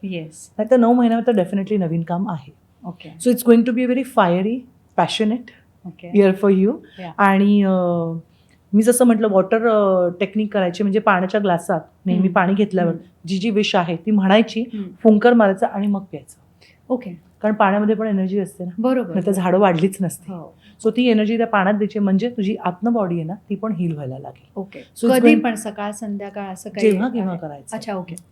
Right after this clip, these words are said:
Speaker 2: हा, अ, like नेहमी प्या-, पिताना केलं तरी चालणार आहे.
Speaker 1: ओके.
Speaker 2: सकाळी रात्री केलं तरी चालणार आहे. पण
Speaker 1: आणि जे
Speaker 2: सूर्याला पाणी
Speaker 1: सूर्याला
Speaker 2: घालायचं.
Speaker 1: पाणी घालायचं
Speaker 2: सकाळी.
Speaker 1: ते सकाळी.
Speaker 2: येस. ओम सूर्याय नमः हा मंत्र म्हणायचा.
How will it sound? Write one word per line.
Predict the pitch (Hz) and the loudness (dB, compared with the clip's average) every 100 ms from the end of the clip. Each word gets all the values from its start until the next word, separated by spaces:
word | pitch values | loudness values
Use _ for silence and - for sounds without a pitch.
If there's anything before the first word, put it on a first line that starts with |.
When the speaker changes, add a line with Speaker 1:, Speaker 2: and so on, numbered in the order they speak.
| - | -8
Speaker 2:
हा, | 170 | -2
अ, | 185 202 180 175 185 | 0 0 0 -2 -2
like | 180 180 196 | -2 -2 -2
नेहमी | 180 196 247 | 0 2 2
प्या-, | 240 208 | 4 2
पिताना | 202 208 214 214 226 | 0 -4 0 0 0
केलं | 220 214 | 0 -2
तरी | 214 180 208 | -2 -4 -2
चालणार | 233 202 190 190 | -2 -2 -2 -4
आहे. | 208 - - | -6 -12 -20
Speaker 1:
ओके. | - - | -20 -4
Speaker 2:
सकाळी | 202 196 202 | -2 2 0
रात्री | 202 185 202 | 0 -4 -6
केलं | 202 196 190 | -6 -6 -4
तरी | 180 | -6
चालणार | 180 170 156 | -6 -8 -10
आहे. | 151 | -8
पण | 202 | -4
Speaker 1:
आणि | 214 220 | -2 -2
जे | |
Speaker 2:
सूर्याला | 220 202 208 | 0 2 2
पाणी | 214 190 | 0 -2
Speaker 1:
सूर्याला | 180 240 240 | 0 2 2
Speaker 2:
घालायचं. | 247 254 | 0 -2
Speaker 1:
पाणी | 247 247 | -2 -2
घालायचं | 247 240 - | 4 4 6
Speaker 2:
सकाळी. | 165 135 | 0 0
Speaker 1:
ते | 277 | -6
सकाळी. | 269 - 165 - _ 180 | -6 -16 -20 -20 _ -4
Speaker 2:
येस. | 143 - - _ _ 208 | -4 -8 -18 _ _ 2
ओम | 208 | 4
सूर्याय | 208 214 190 190 196 | 4 0 0 0 0
नमः | 196 170 156 151 _ _ | 0 -2 -4 -10 _ _
हा | 190 | -4
मंत्र | 180 170 170 | -2 -4 -4
म्हणायचा. | 170 139 120 - | -6 -8 -12 -14